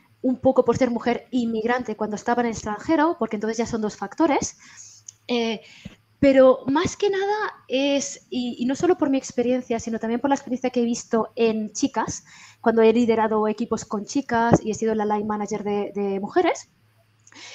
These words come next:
es que muchas veces, más que por, por circunstancias externas o por gente haciendo comentarios o por, eh, límites organizativos, etcétera,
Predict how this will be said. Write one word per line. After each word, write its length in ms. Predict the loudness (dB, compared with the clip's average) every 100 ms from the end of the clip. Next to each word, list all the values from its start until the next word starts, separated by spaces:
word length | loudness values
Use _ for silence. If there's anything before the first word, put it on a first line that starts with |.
| -18 -4
es 200 | -2 0
que 240 | 4 2 2 -16 -4
muchas 280 | 0 0 2
veces, 420 | 0 0 -2 -6 _ -4
más 220 | 2 4
que 120 | 2
por, 580 | 2 6 6 6 0 -8 _ _ _ _ _
por 340 | 4 4 4 0
circunstancias 640 | -2 -2 -2 -4 -2 -2
externas 760 | -4 -4 -2 0 0 -4 -6 -6
o 120 | -2
por 140 | -2 -2
gente 280 | -4 -4 -2
haciendo 260 | -4 -6
comentarios 960 | -6 -8 0 2 4 2 0 0 -2 -4
o 180 | -4 -2
por, 280 | 0 -2 -4 -12 -20 -20 _
eh, 1000 | -2 2 2 2 0 0 -2 -4 -8 -6
límites 380 | -2 -2 -2 -4
organizativos, 640 | -4 -2 -6 -2 -2 -2
etcétera, 540 | -8 -6 -4 -2 -4